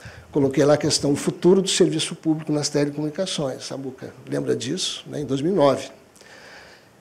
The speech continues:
Isso foi em fevereiro. Em novembro, eu fui convidado a participar, pelo Ministério das Comunicações, de um seminário na sai, Secretaria de Assuntos Estratégicos da Presidência da República,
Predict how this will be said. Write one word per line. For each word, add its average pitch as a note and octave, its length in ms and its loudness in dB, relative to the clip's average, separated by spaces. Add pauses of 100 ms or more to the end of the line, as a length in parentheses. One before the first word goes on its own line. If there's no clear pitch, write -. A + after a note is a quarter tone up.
(120)
Isso - 120 0
foi F#3 120 8
em - 40 8
fevereiro. G3+ 480 12
Em E3+ 40 8
novembro, F3+ 680 10
eu C3 40 2
fui E3+ 140 2
convidado D#3+ 420 6
a - 20 6
participar, C#3 800 2 (220)
pelo D#3+ 140 2
Ministério C#3+ 300 2
das C3 100 -2
Comunicações, B2+ 500 -2
de C3+ 60 -2
um - 40 0
seminário C#3+ 360 6
na D#3 100 8
sai, - 480 4 (840)
Secretaria D3 560 4
de C#3+ 80 0
Assuntos C#3 280 -2
Estratégicos B2+ 400 -2
da B2+ 60 -8
Presidência A#2+ 260 -4
da A#2 40 -2
República, D3 580 -2